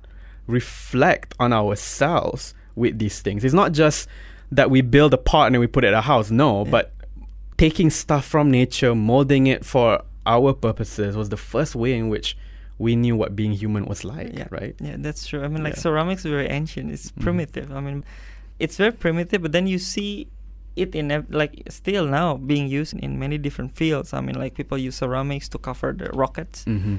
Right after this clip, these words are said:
Speaker 2: to send the rockets to the outer space.
Speaker 1: How?
Speaker 2: Because
Speaker 1: How, like
Speaker 2: yeah, because ceramics, uh, like porcelain, for example, is a high fire ceramics. You need to fire porcelains in, like,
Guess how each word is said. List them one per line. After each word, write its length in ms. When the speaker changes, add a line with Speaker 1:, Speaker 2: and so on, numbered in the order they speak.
Speaker 2:
to 100
send 200
the 60
rockets 340
to 120
the 260
outer 180
space. 340
Speaker 1:
How? 200
Speaker 2:
Because 220
Speaker 1:
How, 60
like 160
Speaker 2:
yeah, 120
because 240
ceramics, 600
uh, 360
like 280
porcelain, 500
for 120
example, 320
is 100
a 240
high 180
fire 220
ceramics. 480
You 60
need 120
to 100
fire 280
porcelains 600
in, 320
like, 180